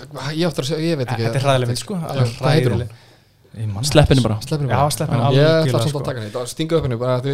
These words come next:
Speaker 1: ég og frúin er búin að elda og ég er búin að vaska upp, sko.
Speaker 2: Já.
Speaker 1: Stinga upp á mynd, ég ætla að stinga upp á þessu.
Speaker 2: Ég held
Speaker 1: Sem
Speaker 2: að
Speaker 1: er geggjuð.
Speaker 2: hann hafi einhvern veginn verið á Fight Pass, sko, en ég, en
Speaker 1: Já.
Speaker 2: hún er hræðileg, sko.
Speaker 1: Já, ég vissi ekki eins og það væri til, sko.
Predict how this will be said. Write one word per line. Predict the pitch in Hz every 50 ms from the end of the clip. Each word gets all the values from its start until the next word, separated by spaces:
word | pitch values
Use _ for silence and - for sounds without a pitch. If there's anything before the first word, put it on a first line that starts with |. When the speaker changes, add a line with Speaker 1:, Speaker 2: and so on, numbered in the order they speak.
| 143
Speaker 1:
ég | 143 151
og | 156 151 135 - - - - - _ _
frúin | - 156 156 151 147
er | 147
búin | 147 160 156
að | 156 170
elda | 160 165
og | 151
ég | 147 147
er |
búin | 165 165
að | 165 165
vaska | 156 - 190 175
upp, | 170
sko. | - - 180
Speaker 2:
Já. | 160 131 - - - - - - - 113
Speaker 1:
Stinga | - - 165 170 170
upp | 151
á | 123 170
mynd, | 185 190 180
ég | 156 139
ætla | 131
að | 120 143
stinga | 135 135
upp | 123
á | 123 117
þessu. | 107 101 95 - - _
Speaker 2:
Ég | - 117
held | 123 110
Speaker 1:
Sem | 113 131
Speaker 2:
að | 135
Speaker 1:
er | 131
geggjuð. | 127 123 101
Speaker 2:
hann | - 139
hafi | 175 208 202
einhvern | 185 185 180
veginn | - 180 170 175
verið | 165 160
á | -
Fight | - 180 165
Pass, | - - - -
sko, | - - - 117 120 123
en | 123 127
ég, | 127 - - - - - -
en | - 127 117
Speaker 1:
Já. | 117 123
Speaker 2:
hún | 143 160 165
er | 165 -
hræðileg, | 185 196 185 127 -
sko. | - - 131
Speaker 1:
Já, | 117
ég | 104 110 120
vissi | 120 113
ekki | 117 123
eins | 113
og | 117
það | 117 113
væri | 110 -
til, | 143 135
sko. | - - -